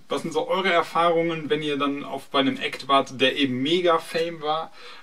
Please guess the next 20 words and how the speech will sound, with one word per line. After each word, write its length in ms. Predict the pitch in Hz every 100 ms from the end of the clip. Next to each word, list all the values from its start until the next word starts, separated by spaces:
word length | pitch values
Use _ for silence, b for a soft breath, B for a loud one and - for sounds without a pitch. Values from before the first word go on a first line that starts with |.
| B
Habt 180 | 135 -
ihr 60 |
es 80 | 123
auch 160 | 165 175
so 160 | 175
gemerkt, 340 | 165 160 156 156
dass 100 | 139
dann 180 | 143 135
eher 240 | 151 165
so 80 | 147
eine 280 | 135 131 117
lähmende 640 | 113 120 131 185 175 165 165
Stimmung 500 | - - 165 170 160
herrscht, 400 | 135 147 165 -
weil 160 | 135 139
er 180 | 131 135
einfach 280 | 131 127
zu 260 | - - 170
krass 380 | 165 - 165 -
ist? 340 | 190 208 -